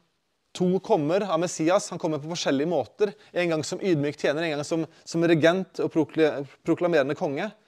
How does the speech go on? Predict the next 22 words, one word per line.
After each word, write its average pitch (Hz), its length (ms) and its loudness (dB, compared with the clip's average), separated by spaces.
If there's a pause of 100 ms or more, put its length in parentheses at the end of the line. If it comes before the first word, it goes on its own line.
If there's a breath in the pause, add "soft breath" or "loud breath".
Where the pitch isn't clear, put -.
(480 soft breath)
Så, 170 160 -4
så 208 160 4
det 190 80 6
var 190 320 6
kanskje 185 320 -2
en 156 80 -6
kunne 185 160 -2
si - 220 -2
at 151 100 0
det 202 80 4
er 175 180 2
to 202 160 -2
kommer, 202 380 0 (340 soft breath)
eller 180 200 0
en 180 80 -2 (140)
måtte - 240 -4
kanskje 170 280 -2
resonere 147 380 -2
seg 170 120 -4
fram 123 220 -2
til 165 160 -2
det. 208 80 -4